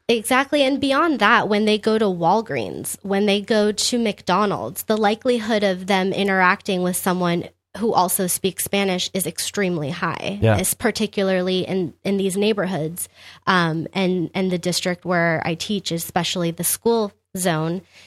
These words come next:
Speaker 1: is just very predominantly Hispanic. And, um, thus, many of them, the bus drivers, the, the,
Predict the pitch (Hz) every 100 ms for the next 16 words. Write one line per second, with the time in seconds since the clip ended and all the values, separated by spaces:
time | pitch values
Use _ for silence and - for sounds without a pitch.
0 | - 185 180 175 165 - 185 196 190 208
1 | 180 175 175 170 180 170 170 _ 190 -
2 | 220 202 175 - _ - 185 175 175 175
3 | 165 160 160 - _ 165 190 180 170 -
4 | - - _ _ _ _ 220 196 196 196
5 | 185 185 180 180 - 196 233 214 - 147
6 | 143 160 131 160 - 190 175 175 170 131
7 | 196 185